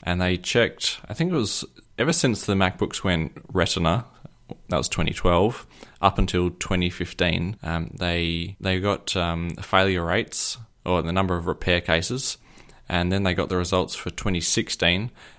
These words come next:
and then they also extrapolated what we've got for the twenty seventeen models so far. So it's not based on hard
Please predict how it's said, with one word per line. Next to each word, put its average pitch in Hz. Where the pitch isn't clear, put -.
and 90
then 95
they 90
also 92
extrapolated 87
what 82
we've 82
got -
for -
the 85
twenty 87
seventeen 85
models 82
so 82
far. 85
So 117
it's -
not -
based 95
on 90
hard 87